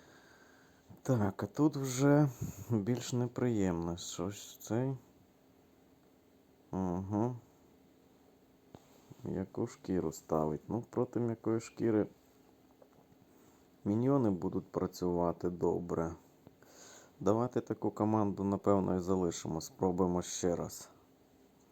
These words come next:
Так. Багато фіолів. Але як їх скласти, поки не зрозуміло.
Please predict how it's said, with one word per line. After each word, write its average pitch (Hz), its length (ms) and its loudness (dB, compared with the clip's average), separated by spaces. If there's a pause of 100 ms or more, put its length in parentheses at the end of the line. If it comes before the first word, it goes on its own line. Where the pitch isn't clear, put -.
(3500)
Так. - 400 -8 (2500)
Багато 92 680 -2
фіолів. 87 760 -2 (3750)
Але 85 160 0
як 92 220 -2
їх - 180 -6
скласти, - 720 -4
поки - 500 -2
не 98 240 2
зрозуміло. 90 1000 0